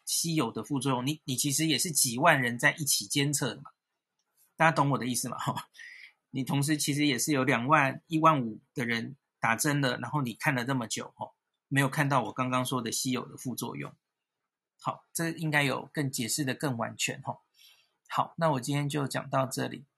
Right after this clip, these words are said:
老话一句啊，大家不要放松警戒哦。这个才刚刚开始，你不要以为已经，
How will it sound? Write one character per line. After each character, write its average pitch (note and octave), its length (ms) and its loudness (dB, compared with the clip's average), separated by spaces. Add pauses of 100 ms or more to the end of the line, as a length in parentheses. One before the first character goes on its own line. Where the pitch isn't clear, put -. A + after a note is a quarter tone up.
(480)
老 C#3+ 120 6
话 F#3 200 12
一 D3+ 60 6
句 D3+ 200 2
啊， A2+ 220 0 (680)
大 D#3 120 2
家 D#3+ 160 6
不 D#3+ 120 -2
要 D3 240 4
放 C#3+ 240 4
松 C#3 300 2
警 A2+ 200 -6
戒 B2+ 260 0
哦。 A2+ 200 -4 (1040)
这 - 140 -4
个 B2 400 -6 (1600)
才 - 180 2
刚 D3 240 4
刚 D3+ 180 6
开 C#3+ 220 4
始， - 280 -2 (160)
你 C#3 100 0
不 C3+ 100 -2
要 F3 140 8
以 D3+ 120 4
为 C3+ 160 4
已 C3+ 100 4
经， C#3 240 4